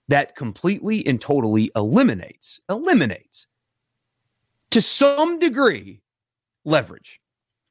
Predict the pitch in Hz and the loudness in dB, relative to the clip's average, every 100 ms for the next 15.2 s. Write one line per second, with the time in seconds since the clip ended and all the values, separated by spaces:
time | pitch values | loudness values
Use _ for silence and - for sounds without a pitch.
0 | - 202 160 226 - 196 190 156 - 156 | 0 0 2 0 0 -2 -2 -2 -2 0
1 | 120 95 73 73 - 131 - 131 - 185 | 0 -2 -6 -14 -6 -2 0 -2 -2 2
2 | 240 247 - 170 180 - 156 139 - 165 | 2 0 -4 -2 -2 0 -2 -2 -8 -8
3 | 147 165 175 110 98 113 - 123 120 98 | -2 2 2 2 -4 -8 -8 -4 -4 -4
4 | - 139 156 214 190 151 113 104 - 156 | -6 -10 -10 -8 -4 0 0 -2 -2 -2
5 | - - - 113 - 90 98 101 160 110 | -4 -10 -10 -8 -8 -6 -2 0 0 -2
6 | - 78 82 _ _ _ _ 147 160 151 | -6 -14 -18 _ _ _ _ -2 0 -2
7 | - - 117 - 113 110 110 110 101 90 | -4 -8 -8 -6 -2 -2 -2 -2 -2 -6
8 | 98 117 98 71 67 _ _ _ - 113 | -4 -2 -2 -4 -12 _ _ _ -6 -2
9 | 113 110 107 120 113 113 87 82 - _ | 0 2 2 0 -4 -8 -8 -14 -20 _
10 | _ - 127 123 113 - 170 175 156 135 | _ -4 0 0 -2 -2 2 2 4 0
11 | 117 113 80 - - _ _ - 131 170 | 0 -2 -6 -10 -14 _ _ -6 0 2
12 | 120 98 92 139 165 160 160 - 120 151 | 0 -6 -8 -4 -2 -4 -6 -4 -2 0
13 | 202 226 202 - 143 123 143 131 _ 117 | -2 -2 -4 -2 0 4 2 0 _ -6
14 | 113 135 - 254 - 110 98 120 110 107 | -4 -4 -2 -4 0 -2 0 0 0 0
15 | 104 98 | 0 -2